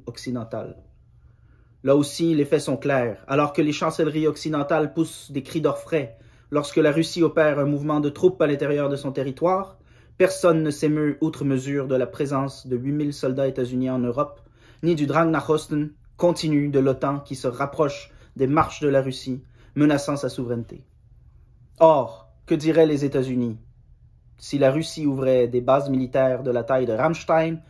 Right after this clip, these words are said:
ou de celle du Kosovo au Canada ou au Mexique ? Le fait est que le principal danger à la paix en Europe ne vient pas de Moscou, mais bien de Washington et de l'otan.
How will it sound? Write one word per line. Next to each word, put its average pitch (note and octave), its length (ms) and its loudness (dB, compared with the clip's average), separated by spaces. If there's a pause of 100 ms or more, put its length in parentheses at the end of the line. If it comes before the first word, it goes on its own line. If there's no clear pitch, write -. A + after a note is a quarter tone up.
(220)
ou C3+ 80 -4
de C3+ 100 2
celle C3+ 220 0
du C3+ 100 -6
Kosovo C#3 440 0
au C3 40 0
Canada B2+ 440 0
ou B2+ 100 0
au - 20 0
Mexique ? - 540 -10 (1040)
Le C3 80 -4
fait C#3+ 240 0
est A#2 240 -2 (280)
que - 80 -10
le B2+ 140 -2
principal D#3 500 0
danger B2+ 320 -4
à A#2+ 60 -2
la A#2 100 -2
paix A#2+ 380 -4 (180)
en A#2+ 120 -6
Europe B2+ 540 0
ne A#2+ 100 -2
vient A#2 180 -4
pas C3 160 -2
de B2 100 -6
Moscou, A#2 460 -10 (400)
mais B2 80 -6
bien C3 180 0
de C3 60 0
Washington A2+ 680 -4 (200)
et C3 120 -8
de B2 100 -2
l'otan. G2 340 -8